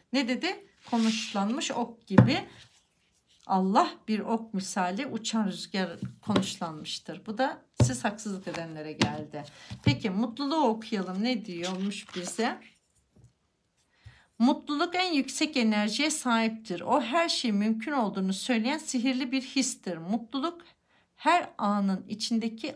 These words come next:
armağanların değerini bilmekten kaynaklanır. Mutluluk şimdiki ve gelecekteki anılarını mümkün olan ve en yüksek seviyelerinde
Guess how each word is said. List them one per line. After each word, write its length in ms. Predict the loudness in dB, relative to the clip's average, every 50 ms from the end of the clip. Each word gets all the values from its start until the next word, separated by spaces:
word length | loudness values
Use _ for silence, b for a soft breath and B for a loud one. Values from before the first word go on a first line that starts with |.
| -4 0
armağanların 960 | 2 4 4 4 2 2 2 4 4 4 2 2 0 0 0 -2 -2 -2 0
değerini 460 | 2 2 4 4 2 2 0 0 0
bilmekten 680 | 0 0 2 2 2 0 0 -2 -2 0 2 2 0 0
kaynaklanır. 680 | -2 -2 -2 -2 -4 -6 -10 -10 -8 -10 -8 -8 -8
Mutluluk 600 | -8 -4 -4 -4 -4 -4 -4 -4 -4 -4 -4 -4
şimdiki 600 | -4 -4 -4 -4 -4 -4 -6 -6 -4 -4 -4 -4
ve 80 | -2 -4
gelecekteki 1000 | -4 -2 -2 0 0 -2 -2 -2 -4 -4 -4 -6 -6 -6 -6 -4 -4 -6 -6 -6 B B B B B B
anılarını 580 | B 4 4 6 4 4 4 4 2 2 2 0
mümkün 560 | 0 0 0 0 -2 -4 -4 -4 -4 -4 -4 -4 -4
olan 440 | -2 0 4 4 4 4 4 2 0
ve 40 | -2
en 340 | -2 -2 -2 -2 0 0
yüksek 460 | 0 -2 -2 -4 -4 -4 -4 -4 -4 -4
seviyelerinde 960 | -4 -4 -2 -2 -2 -2 0 0 -2 -2 -2 -4 -6 -6 -4 -4 -6 -6